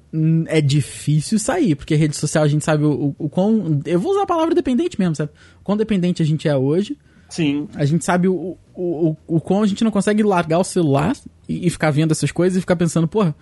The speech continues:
Speaker 1: porque, cara, eu entrei numa, eu, na-, nada a ver com o que eu vou falar agora, mas eu entrei numa vibe recentemente, recentemente mesmo, de ver vídeo de corretor nos Estados Unidos mostrando mansão.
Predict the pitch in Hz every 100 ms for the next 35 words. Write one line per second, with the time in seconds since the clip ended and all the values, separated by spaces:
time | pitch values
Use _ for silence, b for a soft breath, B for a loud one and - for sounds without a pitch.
0 | B B B B 170 190 175 165 170 208
1 | 214 175 156 151 156 151 330 180 156 147
2 | 135 131 123 131 180 B 151 156 175 214
3 | 196 143 160 151 131 131 135 131 135 135
4 | 135 143 143 123 123 - _ 135 247 285
5 | 311 - 160 135 135 156 151 b b -
6 | 131 151 135 175 185 175 160 139 131 143
7 | 202 208 165 175 160 147 135 123 120 104
8 | - 165 151 196 190 143 139 - 160 143
9 | 175 160 160 - 160 180 175 175 - 123